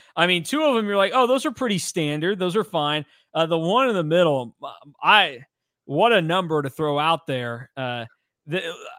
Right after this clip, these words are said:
Speaker 1: almost
Speaker 2: good
Speaker 1: like a
Speaker 2: find, though.
Speaker 1: baseball team, the, the
Speaker 2: Pretty,
Speaker 1: over
Speaker 2: pretty,
Speaker 1: under.
Speaker 2: pretty good find, though, right?
Speaker 1: Yeah, I mean, that's a, that's a good one. I, I, y-, scouring for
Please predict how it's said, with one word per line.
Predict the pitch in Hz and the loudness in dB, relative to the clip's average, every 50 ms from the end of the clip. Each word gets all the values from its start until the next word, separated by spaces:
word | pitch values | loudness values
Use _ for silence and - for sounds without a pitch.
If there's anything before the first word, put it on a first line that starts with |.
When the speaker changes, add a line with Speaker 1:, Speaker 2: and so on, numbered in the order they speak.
| - _ - 165 | -20 _ -6 0
Speaker 1:
almost | 180 240 254 262 214 262 - | 2 4 4 4 4 4 2
Speaker 2:
good | - | 2
Speaker 1:
like | 190 196 233 | 4 6 6
a | 269 269 | 6 6
Speaker 2:
find, | 226 175 | 4 4
though. | 160 | 4
Speaker 1:
baseball | 156 247 233 - - - 151 139 127 117 | 4 4 4 0 -6 -6 -4 -4 -4 -6
team, | - - 131 113 104 98 101 110 | -8 -10 -10 -10 -10 -12 -12 -10
the, | 127 139 135 127 123 127 | -8 -6 -6 -6 -8 -8
the | 123 139 131 | -8 -6 -2
Speaker 2:
Pretty, | 143 147 151 | 0 0 0
Speaker 1:
over | 143 123 143 143 | 0 0 -2 -4
Speaker 2:
pretty, | 135 131 | -4 -4
Speaker 1:
under. | 127 113 110 101 101 - _ _ _ _ _ _ _ _ _ - | -6 -6 -10 -12 -16 -18 _ _ _ _ _ _ _ _ _ -4
Speaker 2:
pretty | - 233 233 254 | -2 -2 0 0
good | 233 220 - - | -2 -2 -2 0
find, | 165 185 240 262 214 151 | 0 0 0 -2 -2 -4
though, | 127 117 | -6 -8
right? | 117 117 127 151 196 - _ _ | -8 -10 -10 -12 -14 -16 _ _
Speaker 1:
Yeah, | 139 175 202 185 | -4 -2 0 0
I | 165 165 | 0 0
mean, | 170 165 | 0 -2
that's | 170 196 185 190 | -2 -2 -4 -4
a, | 180 - 127 | -6 -6 -4
that's | 156 165 - 175 | -6 -6 -6 -8
a | 151 | -6
good | 127 160 196 180 | -6 -4 -4 -4
one. | 143 123 123 | -6 -6 -6
I, | 131 143 151 143 127 135 143 | -4 -2 -2 -2 -4 -6 -8
I, | 139 - _ 92 85 _ _ _ - | -8 -12 _ -20 -20 _ _ _ -18
y-, | 127 127 135 156 - _ - | -14 -14 -14 -14 -16 _ -14
scouring | - - - 170 156 170 190 196 190 180 175 160 | -14 -8 -2 0 4 4 4 4 4 2 0 -2
for | - - 160 147 139 | -4 -4 -4 -4 -4